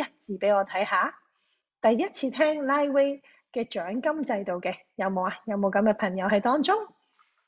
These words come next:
係，多謝你嘅回應啊。噉呢，啊，好啦，噉我呢喺，啊，聽得清楚啊，嗬？把聲清楚啊，係咪？OK，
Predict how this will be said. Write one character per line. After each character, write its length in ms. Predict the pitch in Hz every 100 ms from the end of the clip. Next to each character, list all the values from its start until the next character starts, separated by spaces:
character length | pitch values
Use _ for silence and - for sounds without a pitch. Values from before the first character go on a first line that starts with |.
| _ _ _ _ _ _ _ _ _
係， 400 | 208 202 208 180
多 160 | 196 233
謝 160 | 254 202
你 80 |
嘅 200 | 196 196
回 140 | 185 175
應 240 | 190 190
啊。 280 | 208 247 185 - - -
噉 100 | 269
呢， 100 | 403 466 -
啊， 360 | 233 208 214 - - - - _ _ _
好 140 | - 311
啦， 140 | 427
噉 160 | - 349 523
我 100 | 247
呢 80 | 339 392
喺， 300 | 277 269 -
啊， 300 | 240 226 226 - _ _
聽 280 | - 427 415
得 60 | 415
清 260 | - 392
楚 120 | 349
啊， 200 | 233 233
嗬？ 260 | 220 190 226 - _
把 160 | 220 254
聲 220 | 320 320
清 200 | 320 302
楚 120 | 220
啊， 140 | 208
係 80 | 202
咪？ 220 | 196 233 453 _ -
OK， 320 | 233 226